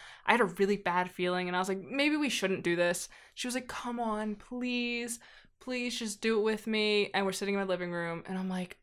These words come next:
"I don't know, like, I, I don't want to, I'm, I'm okay, find someone else to do it with." This board, it's in the box, flips off of my couch,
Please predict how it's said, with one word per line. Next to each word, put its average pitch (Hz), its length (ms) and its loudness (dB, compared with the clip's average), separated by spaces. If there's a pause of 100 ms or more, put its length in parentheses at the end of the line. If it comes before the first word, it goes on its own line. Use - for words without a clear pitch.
"I 247 160 10
don't 220 120 10
know, 185 300 8
like, 214 200 6
I, 233 220 12
I - 40 12
don't 208 180 8
want 180 180 2
to, 175 320 -2
I'm, 196 240 4
I'm 196 140 6
okay, 190 240 0
find 208 240 6
someone 190 220 2
else 175 180 2
to 185 60 -4
do 185 60 4
it 175 60 4
with." 175 240 2 (640)
This 240 240 6
board, 220 560 6 (240)
it's 214 100 -4
in 202 120 6
the 220 80 6
box, - 420 4 (480)
flips 269 560 8
off 269 260 12
of 247 160 8
my 196 200 8
couch, - 680 4